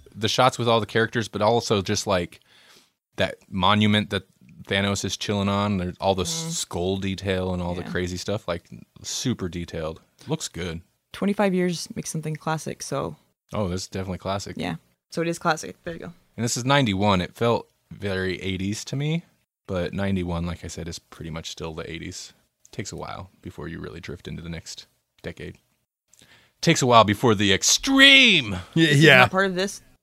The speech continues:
Speaker 2: but it's, it's a, it's an offside. But, but at least you and I, I don't know about Jesse, but you and I are claimed on the internets and, and media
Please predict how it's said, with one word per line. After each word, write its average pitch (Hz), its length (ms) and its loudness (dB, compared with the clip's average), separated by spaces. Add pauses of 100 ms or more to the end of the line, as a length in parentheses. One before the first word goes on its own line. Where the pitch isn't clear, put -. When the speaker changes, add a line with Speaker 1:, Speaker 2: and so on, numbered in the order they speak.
Speaker 2:
but 175 340 0
it's, - 280 -6
it's 165 120 -12
a, 165 120 -8 (100)
it's 165 120 -6
an 170 60 -8
offside. 156 360 -10
But, 170 180 -6 (520)
but - 60 0
at 160 60 4
least 226 160 2
you 226 120 4
and 185 80 4
I, 160 320 6
I 165 100 0
don't 185 80 4
know 180 100 6
about 165 420 6 (280)
Jesse, 165 500 -6 (240)
but 160 320 0
you 185 140 2
and 185 80 4
I 156 320 6 (240)
are 160 100 2
claimed 170 540 0 (400)
on 160 320 0
the 156 80 -4
internets 160 400 -2
and, 156 260 -6
and 156 320 -4
media 156 480 -2